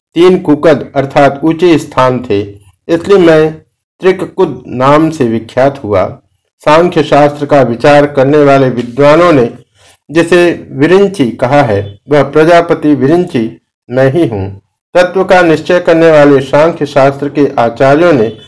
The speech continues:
मुझे आदित्य मंडल में स्थित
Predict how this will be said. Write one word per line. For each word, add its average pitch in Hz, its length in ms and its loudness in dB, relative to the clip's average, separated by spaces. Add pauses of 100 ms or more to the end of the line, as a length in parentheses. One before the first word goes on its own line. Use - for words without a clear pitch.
(240)
मुझे 156 400 0
आदित्य 147 480 0
मंडल 139 400 0
में 127 220 0
स्थित 147 380 -4